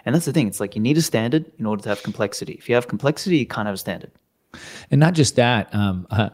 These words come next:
Speaker 2: I asked a few people, like, uh, just to what you just explained. I mean, you understand kinda how the internet works and you have your I S Ps and your D N S and,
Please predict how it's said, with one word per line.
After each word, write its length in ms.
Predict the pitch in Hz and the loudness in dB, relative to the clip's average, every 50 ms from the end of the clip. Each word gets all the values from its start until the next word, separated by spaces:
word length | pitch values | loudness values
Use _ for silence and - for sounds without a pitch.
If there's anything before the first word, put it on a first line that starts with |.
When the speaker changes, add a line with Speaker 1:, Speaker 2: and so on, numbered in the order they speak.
| - | -6
Speaker 2:
I 80 | 90 98 | -4 -2
asked 240 | 101 104 95 - 87 | 0 0 0 -2 -6
a 40 | |
few 160 | - - 110 101 | -2 0 0 2
people, 440 | - 104 98 - 95 90 90 - - _ _ _ _ _ _ _ _ _ _ - - - _ _ - - | 4 2 2 2 0 -2 -2 -4 -8 _ _ _ _ _ _ _ _ _ _ -16 -16 -16 _ _ -10 -4
like, 220 | - 107 92 - - - | -2 -2 -2 -2 -4 -6
uh, 60 | 101 95 | -6 -4
just 240 | 82 104 104 - | -2 -2 -2 0
to 80 | - 101 | 0 0
what 140 | 95 92 - | 0 2 0
you 100 | 87 85 | -2 -4
just 200 | 85 82 - - | -4 -6 -6 -6
explained. 440 | - - - - 90 98 95 82 78 | -8 -10 -4 0 0 2 2 2 0
I 40 | |
mean, 120 | 78 85 104 | 0 2 4
you 80 | 131 | 6
understand 340 | 151 151 147 - - 120 113 | 6 6 4 0 -4 -6 -4
kinda 160 | - 113 98 | -4 -2 -2
how 160 | 87 73 76 76 | -2 -2 -4 -6
the 140 | 69 - | -8 -10
internet 280 | - 87 82 82 85 67 | -10 -8 -8 -8 -8 -8
works 360 | 71 82 85 85 85 - - | -8 -8 -8 -8 -8 -8 -8
and 80 | - - | -6 -6
you 40 | 78 | -6
have 60 | 73 | -6
your 100 | 76 - | -6 -6
I 120 | 87 87 85 | -6 -6 -6
S 120 | 85 - | -6 -6
Ps 340 | - - 87 82 82 82 78 | -6 -4 -4 -2 -2 -4 -4
and 20 | |
your 140 | 78 73 73 | -6 -6 -6
D 160 | 76 87 85 | -4 -4 -4
N 80 | 82 82 | -2 -4
S 320 | 80 80 78 80 82 - | -4 -6 -6 -6 -6 -6
and, 120 | 69 65 | -6 -8